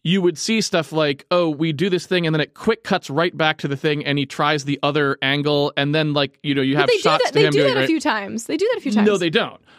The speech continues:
Speaker 1: What they do is they just kind of show, like, a few rapid failures, but there's no,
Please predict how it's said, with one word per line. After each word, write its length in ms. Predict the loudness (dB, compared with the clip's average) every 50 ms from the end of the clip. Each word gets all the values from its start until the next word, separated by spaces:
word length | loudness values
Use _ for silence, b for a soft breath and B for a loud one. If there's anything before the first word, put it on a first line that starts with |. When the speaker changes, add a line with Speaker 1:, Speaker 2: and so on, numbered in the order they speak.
| b b
Speaker 1:
What 200 | b -2 0 0
they 140 | 0 -2 -2
do 540 | -2 0 0 2 2 4 4 4 2 2 0 0
is 200 | 0 0 0 0
they 160 | 0 0 0
just 260 | 0 -2 -2 -2 -2
kind 220 | -2 -2 0 0
of 100 | 0 -2
show, 320 | -4 -2 -2 0 2 2 2
like, 400 | 2 2 2 0 0 -2 -6 -10 _ -2
a 120 | -2 -2
few 280 | -2 -2 0 0 2 2
rapid 460 | 2 2 0 0 0 0 -2 -4 -4
failures, 640 | -4 -2 -2 0 0 2 2 2 2 0 -2 -2 -4
but 240 | -4 -4 -4 -2 0
there's 260 | 0 0 -2 -2 -2
no, 520 | 0 0 2 2 2 4 2 2 0 -2